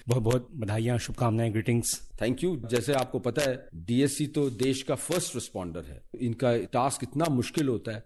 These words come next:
Speaker 2: अलग-अलग weather में, जिधर बर्फ भी गिर रही है, जिधर बहुत सारी गर्मी है, पूरे देश में ये अपनी duty बहुत खूबी के साथ निभाते हैं।
Speaker 1: किस प्रकार अब तक की जो journey रही है डीएससी की और क्या-क्या major accomplishments इन्होंने हासिल किए?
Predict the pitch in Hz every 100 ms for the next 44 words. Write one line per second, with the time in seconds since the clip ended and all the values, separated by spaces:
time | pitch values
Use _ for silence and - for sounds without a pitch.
0 | - 170 208 185 180 170 95 113 139 151
1 | 135 135 131 127 104 107 113 92 120 123
2 | 120 113 117 110 120 110 104 101 85 104
3 | 120 123 113 98 110 123 135 117 113 110
4 | - 175 165 110 147 165 - 135 120 -
5 | - 117 110 - 117 113 90 90 107 123
6 | 110 85 101 123 139 - - 135 147 139
7 | - 90 92 - 82 76 69 76 69 -
8 | - - 160 - 139 139 147 135 - 143
9 | - 147 139 131 123 120 139 120 120 120
10 | 107 113 123 131 117 120 117 107 - 135
11 | 120 123 117 123 120 - 127 - 127 127
12 | 123 120 131 113 123 135 135 - - -
13 | 123 123 107 - 123 - 113 113 110